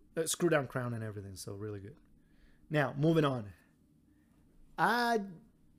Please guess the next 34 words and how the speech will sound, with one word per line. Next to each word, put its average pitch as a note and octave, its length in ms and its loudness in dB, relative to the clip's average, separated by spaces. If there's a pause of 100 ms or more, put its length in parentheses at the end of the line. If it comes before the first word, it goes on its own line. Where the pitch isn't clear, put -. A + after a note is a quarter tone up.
(500)
debated D3 520 4
about B2 260 0
including A#2 440 -4
this A2 200 -6
one G#2+ 120 -10
here, G2 260 -12 (200)
but C3+ 140 0
I'm D#3 120 2
gonna F#3+ 120 2
include F3+ 320 2
it D#3 80 0
because C3+ 420 0 (1900)
I D#3+ 80 2
think D#3+ 220 2
ultimately D#3 580 2
I'm C#3 100 4
gonna C#3 120 0
have C3+ 140 0
to - 80 -10
do C3+ 140 2
a B2+ 60 2
two C#3+ 280 2
episode C3 600 2 (220)
part C3 300 2
for C#3+ 120 -4
this, C#3+ 340 4
but, A2+ 320 -6 (240)
um, G#2+ 480 -10 (160)
later B2 320 -2
on, B2 400 -4 (340)
the - 60 -14
second B2+ 340 -8
part. C#3 300 -2 (580)
But, C#3 300 0